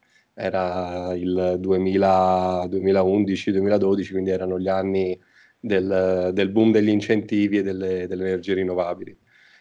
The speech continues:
E da lì poi il, ho continuato con, col, con l'altra attività, quella di, diciamo, di, di, di produttore video, di comunicatore, ho, ho fondato un'agenzia a Firenze con sede,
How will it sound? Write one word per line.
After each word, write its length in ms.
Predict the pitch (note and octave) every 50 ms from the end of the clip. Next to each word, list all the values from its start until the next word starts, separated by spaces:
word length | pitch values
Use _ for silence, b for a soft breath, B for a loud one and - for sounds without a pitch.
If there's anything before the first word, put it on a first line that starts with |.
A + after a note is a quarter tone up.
| b b
E 1160 | _ - A2 G2+ G2+ G2 G2 G2 G2 G2 G2 G2 F#2+ F#2+ F#2+ F#2+ F#2+ F#2+ F#2+ F#2+ F#2+ F#2+ F#2 F#2+
da 120 | F#2+ G#2+ A2
lì 240 | A2+ A#2 C3 C#3
poi 1700 | B2 B2 B2+ A#2+ A#2+ B2 B2 A#2+ A2+ A2 G#2+ G#2+ G2+ G2+ G2+ G2 G2 F#2+ F#2+ F#2+ F#2+ F#2+ F#2 F#2 F#2 F#2 F#2 F#2+ F#2+ G2 G2 G2+ G2+ - G#2
il, 1200 | G2+ G#2 G#2+ G#2+ G#2+ G#2+ A2 A2+ A2+ - A2+ G#2+ - - - - - - - - - - - E2+ -
ho 120 | - G#2+
continuato 640 | - - G#2+ G2+ G2+ A#2 G#2 A2 A2+ A2+ G#2+ F#2+ A2+ G2
con, 440 | G#2+ G#2+ G2+ G2+ G2+ G2 F#2+ F#2 - _ _ _ _ _ _ _
col, 360 | _ - G#2+ G2+ G2+ G2+ G2+ F#2+
con 180 | - - G#2+
l'altra 320 | A2 B2 B2+ B2 A#2 G#2+ G#2+
attività, 560 | G2 - A2+ G2+ G#2 G2+ G#2 A2 G2+ G2 F#2+
quella 300 | - - G2+ G2 G2 F#2+ F#2
di, 560 | G2 G2 F#2 F#2 F2+ F2+ F2+ F2+ F2 F#2 F2 F#2 F#2+ F#2+
diciamo, 360 | F#2 F2 - G#2 G2+ F#2+ F#2
di, 200 | F#2 G2+ F#2+ F#2 - - b b b b b b _
di, 200 | - - G#2 -
di 120 | A2 G#2+
produttore 480 | - G#2 G2+ G2+ G2+ G#2 A2+ G#2 G#2 G2+
video, 240 | G#2+ A2 G#2 G#2+
di 80 | G2 G2+
comunicatore, 1120 | - - A2 A2 A2+ A#2 A#2 - D3+ A#2+ - A#2 A2+ A#2 A#2 A2 G#2 G2+ G2+ G2 G2 F#2+ F#2+
ho, 240 | F#2+ F#2+ F#2+ F#2+ G#2+
ho 120 | A2 G2+
fondato 420 | F#2 - - G2+ G2 G2 F#2 F#2 -
un'agenzia 600 | G2+ G2 F#2+ F2+ G#2 G2 F#2 - - - G2+ F#2
a 40 | F2+
Firenze 540 | - _ A2+ G2 F#2+ F#2 F#2 - - G#2
con 160 | F#2 G2 F#2+ F#2
sede, 580 | - - G2 F#2 F#2 F#2+ F#2+ F#2 F2+ E2+ -